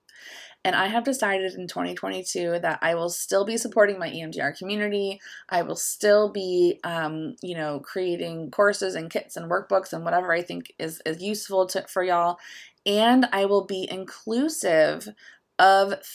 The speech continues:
therapists, right? Uh, in our community that, um, just wanna come in and figure out how to do the more, like, high-level, high-value offerings that the E M D R clinicians are already learning about, right? In-,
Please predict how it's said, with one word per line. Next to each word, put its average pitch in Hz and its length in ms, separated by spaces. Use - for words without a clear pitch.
therapists, - 960
right? 170 360
Uh, 170 240
in 175 120
our 170 160
community 190 680
that, 170 420
um, 170 400
just 240 240
wanna 320 160
come 240 260
in 269 100
and 214 200
figure 208 280
out 214 180
how 208 120
to 208 80
do 196 200
the 190 100
more, 180 240
like, 160 180
high-level, 185 760
high-value 180 560
offerings 165 580
that 165 160
the - 120
E 190 60
M 208 80
D 202 80
R 190 100
clinicians 185 480
are 165 320
already 175 260
learning 175 300
about, - 360
right? 147 280
In-, 180 180